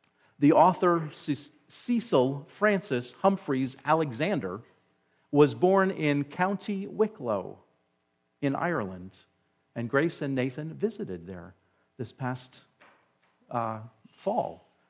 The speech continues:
as they went on their honeymoon. But she was there in eighteen eighteen. She's gone now, long gone. She was deeply concerned for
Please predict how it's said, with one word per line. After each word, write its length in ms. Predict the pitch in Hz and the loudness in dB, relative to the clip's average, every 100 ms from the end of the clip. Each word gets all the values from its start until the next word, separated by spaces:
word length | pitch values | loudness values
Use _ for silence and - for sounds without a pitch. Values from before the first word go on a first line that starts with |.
| _ - | _ -6
as 140 | 113 | 0
they 100 | 123 | 2
went 200 | 127 127 | 4 4
on 80 | 127 | 4
their 100 | 120 | 4
honeymoon. 500 | 139 131 92 85 82 _ _ _ _ _ - | 4 2 -2 -8 -16 _ _ _ _ _ 2
But 100 | 156 | 4
she 160 | 247 | 2
was 160 | 233 185 | 2 8
there 200 | 208 196 | 8 8
in 80 | 185 | 6
eighteen 380 | 185 185 170 | 2 0 0
eighteen. 400 | 151 151 - 107 | 2 0 0 -6
She's 240 | 95 147 127 | -4 -8 0
gone 300 | 117 120 120 | 2 4 2
now, 260 | 95 101 - | -2 -4 -2
long 220 | 117 117 | 0 2
gone. 280 | 104 95 95 - _ _ _ - | 2 -4 -4 -16 _ _ _ -18
She 140 | - 202 | 2 6
was 180 | 185 - | 6 6
deeply 360 | 196 196 190 | 4 8 6
concerned 720 | 185 165 - 156 135 131 123 - | 6 -2 0 2 4 2 -2 -8
for 500 | - 151 139 127 120 | -8 0 4 4 4